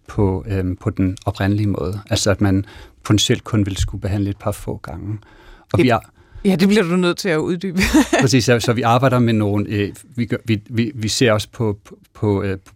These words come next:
Speaker 1: blodglukose. Diabetes, det er en lignende sygdom i den forstand, at du har et højt glukoseniveau,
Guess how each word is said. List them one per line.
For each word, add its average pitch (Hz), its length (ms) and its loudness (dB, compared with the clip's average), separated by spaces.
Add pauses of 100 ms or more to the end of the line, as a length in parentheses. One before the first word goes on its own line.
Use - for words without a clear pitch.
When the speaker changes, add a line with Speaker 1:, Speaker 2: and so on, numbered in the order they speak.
Speaker 1:
blodglukose. 107 680 -2
Diabetes, 117 640 0
det 120 100 -2
er 117 40 2
en 113 60 2
lignende 120 600 0 (640)
sygdom 113 440 4
i - 20 2
den 117 240 0
forstand, 113 360 0
at 107 100 -4
du 117 80 -4
har 104 280 -2
et 101 220 -10
højt 123 280 -4
glukoseniveau, 110 840 -4